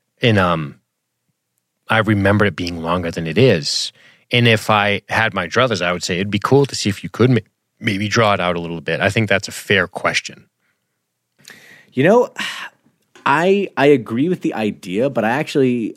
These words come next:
Speaker 2: I lean towards the way the show did it as far as just, I, I think it's always tempting to think of, like,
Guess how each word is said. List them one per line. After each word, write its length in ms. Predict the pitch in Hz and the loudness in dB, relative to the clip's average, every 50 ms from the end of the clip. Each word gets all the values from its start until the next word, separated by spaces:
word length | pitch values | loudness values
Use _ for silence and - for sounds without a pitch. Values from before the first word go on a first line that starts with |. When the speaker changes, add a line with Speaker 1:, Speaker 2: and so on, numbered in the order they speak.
| _ _ | _ _
Speaker 2:
I 180 | 110 120 131 | 0 2 2
lean 340 | 135 131 123 123 123 123 123 | 2 2 2 2 2 0 -2
towards 320 | - - 117 107 101 95 | -2 -2 -2 -2 -2 -2
the 60 | 98 98 | -4 -2
way 220 | 92 95 92 92 | -2 0 0 0
the 100 | 87 87 | -2 -4
show 500 | 85 - - 92 85 85 87 82 80 - _ _ - 85 - _ _ | -6 -6 -4 -4 -4 -4 -6 -8 -10 -14 _ _ -20 -20 -20 _ _
did 160 | - 87 82 | -8 -6 -2
it 180 | 95 110 107 - | -2 -4 -4 -4
as 140 | 92 98 - | -8 -10 -6
far 220 | - 110 104 98 95 | -2 0 0 0 0
as 120 | 90 85 | -2 -2
just, 380 | - 104 98 95 - - - _ _ - - - _ _ - - | -4 -4 -4 -4 -4 -10 -12 _ _ -20 -20 -20 _ _ -20 -4
I, 160 | - 127 151 123 | 0 0 0 2
I 120 | 123 127 | 0 0
think 140 | - 156 147 | 0 0 0
it's 100 | - 139 | 2 4
always 220 | 131 139 139 131 | 4 4 4 4
tempting 420 | - - - 120 107 - 123 120 117 | 0 -4 -4 -4 -2 -2 -4 -2 -2
to 80 | 110 | -4
think 300 | 101 - 123 120 110 104 | -2 -2 -2 -2 0 0
of, 240 | 104 101 92 - - | -2 -2 -2 -4 -6
like, 200 | 80 101 92 | -6 -6 -6